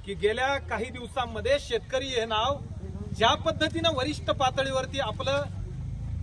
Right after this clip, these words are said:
वजन दाखवू लागले, ते लोकसभेच्या निमित्तानं दहाच टक्के शेतकऱ्यांनी मतं बदलवली आणि लोकसभेमध्ये शेतकरी सुद्धा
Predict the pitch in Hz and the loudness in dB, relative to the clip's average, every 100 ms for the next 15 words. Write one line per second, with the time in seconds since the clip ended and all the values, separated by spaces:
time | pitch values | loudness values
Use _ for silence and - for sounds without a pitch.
0 | - - 220 247 330 339 320 294 294 262 | -4 2 2 4 4 4 2 2 2 2
1 | 233 233 254 - 240 233 262 311 - 294 | 4 0 -2 -4 -2 6 6 6 4 4
2 | 285 277 262 262 285 285 277 320 - 330 | 4 2 -2 -4 -4 2 4 4 4 0
3 | 320 330 311 311 - 294 294 294 277 285 | 0 -2 0 -4 0 0 0 -2 -2 2
4 | 277 277 269 233 226 233 - - - 175 | 2 4 2 2 -6 -8 -10 -10 -8 -2
5 | 226 214 262 285 - 269 240 247 226 254 | 2 8 8 8 4 -2 -2 -2 0 2
6 | 285 - 220 226 262 320 311 - 302 226 | 2 0 -4 0 -2 -2 -2 2 4 4
7 | - | -2